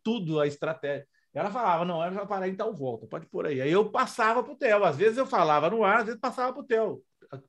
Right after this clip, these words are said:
pelo microfone, quando eu tava fora do ar. Então, é, é, eu, eu, eu confesso, sempre confessei que meu conhecimento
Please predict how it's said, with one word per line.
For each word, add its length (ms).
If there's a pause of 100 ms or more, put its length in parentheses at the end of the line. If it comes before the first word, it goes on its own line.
pelo 240
microfone, 560
quando 180
eu 60
tava 200
fora 240
do 100
ar. 260 (800)
Então, 320
é, 600 (760)
é, 680
eu, 320
eu, 220
eu 140
confesso, 760
sempre 360
confessei 460
que 120
meu 200
conhecimento 960